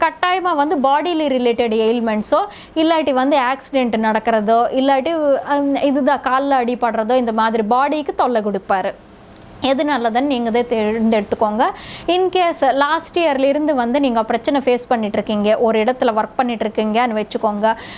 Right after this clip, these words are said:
அது வந்து உங்களுக்கு பிடிக்காம போயிடுச்சு. இந்த வருஷம் வந்து என்னன்னா, நீங்க வேலை மாறி போவீங்க, அந்த வேலை மாறி போன இடத்துல வந்து கொஞ்சம் உங்களுக்கு நல்லா அமையும். நாலுல குரு பகவான் இருக்கிறதுனால கொஞ்சம் உங்களால ஓரளவுக்கு நிம்மதியா வேலை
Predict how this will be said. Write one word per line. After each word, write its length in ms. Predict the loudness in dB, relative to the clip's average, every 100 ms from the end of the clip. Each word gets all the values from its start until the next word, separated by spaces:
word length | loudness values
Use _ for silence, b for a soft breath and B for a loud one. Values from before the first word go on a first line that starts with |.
| B
அது 300 | 0 0 2
வந்து 540 | 2 2 0 2 2
உங்களுக்கு 500 | 2 2 2 0 -2
பிடிக்காம 380 | -2 0 0 0 0
போயிடுச்சு. 480 | 0 0 -2 -2 0
இந்த 280 | 0 2
வருஷம் 420 | 2 0 0 0 0
வந்து 260 | 0 0
என்னன்னா, 440 | 0 0 0 0 2 0 B B -2
நீங்க 300 | 0 2 0
வேலை 360 | 2 0 0
மாறி 300 | 0 0 0
போவீங்க, 460 | 0 0 0 0 0
அந்த 380 | 0 0 -2 0
வேலை 340 | 0 2 0
மாறி 480 | 0 0 0 -2 -2
போன 460 | -2 0 0 0 0
இடத்துல 380 | 0 0 0
வந்து 200 | 0 0
கொஞ்சம் 280 | 0 0 2
உங்களுக்கு 300 | 2 0 0
நல்லா 280 | 0 2 2
அமையும். 400 | 0 0 0 -2 B B B
நாலுல 480 | 0 2 2 2 0
குரு 200 | 0 0
பகவான் 380 | 0 0 0 0
இருக்கிறதுனால 640 | 0 0 0 0 2 2
கொஞ்சம் 400 | 0 0 0 0
உங்களால 260 | 0 2 2
ஓரளவுக்கு 500 | 2 2 2 2 0
நிம்மதியா 540 | 0 2 2 2 0
வேலை 240 | 0 0